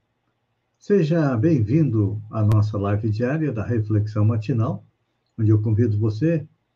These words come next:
vamos em direção ao nosso coração, para lá, como jardineiros espirituais, elevar templos às nossas virtudes, fazendo com que elas cresçam, floresçam e frutifiquem,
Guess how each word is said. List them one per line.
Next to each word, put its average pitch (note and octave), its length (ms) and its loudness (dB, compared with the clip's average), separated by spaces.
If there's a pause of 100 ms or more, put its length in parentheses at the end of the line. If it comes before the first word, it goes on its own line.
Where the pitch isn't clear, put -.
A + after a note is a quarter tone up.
(920)
vamos A2+ 640 0
em A2+ 180 2
direção G#2+ 760 2 (120)
ao A#2 180 0
nosso G#2+ 400 0
coração, A2 580 -2 (1040)
para F3 220 -6
lá, A#2 340 -6 (160)
como G#2 240 0
jardineiros G#2 840 -2
espirituais, G#2 920 -4 (640)
elevar E3 460 2
templos D#3+ 500 -2
às B2+ 160 -2
nossas B2 400 -6
virtudes, A2+ 500 -2
fazendo G#2+ 380 -6
com G#2 160 -6
que G#2+ 100 -10
elas F#2+ 260 -10
cresçam, A#2 640 -6
floresçam G#2+ 500 -4
e G2+ 60 -4
frutifiquem, C#3 760 -6